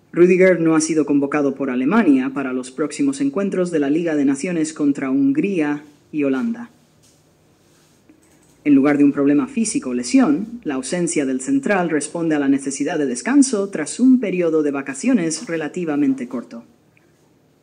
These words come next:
Mario Cortegana, periodista de The Athletic, explicó que tanto Rüdiger como el seleccionador alemán, Julian Nagelsmann,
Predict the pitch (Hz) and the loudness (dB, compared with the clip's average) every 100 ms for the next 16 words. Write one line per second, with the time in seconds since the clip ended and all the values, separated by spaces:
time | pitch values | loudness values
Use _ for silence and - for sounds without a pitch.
0 | - 156 156 135 131 - 135 254 - - | 0 4 4 2 -4 -6 2 4 4 0
1 | - _ - 135 131 135 147 156 139 131 | -18 _ -8 -4 -2 0 0 0 -4 -2
2 | 127 - 185 233 269 - - _ _ _ | -6 -2 0 0 -2 -6 -20 _ _ _
3 | _ - - - 170 - 196 185 180 170 | _ -8 -6 -2 -2 2 4 4 0 0
4 | 156 151 156 214 180 143 135 135 139 131 | 0 0 0 2 2 2 -2 -2 -2 -2
5 | 139 135 - 143 143 151 151 139 151 185 | -4 -6 -4 0 2 4 4 4 2 2
6 | 127 127 143 - 143 139 131 135 180 151 | 2 0 -2 -6 2 2 4 2 2 2
7 | 123 127 123 123 - | 0 -2 -2 -2 -4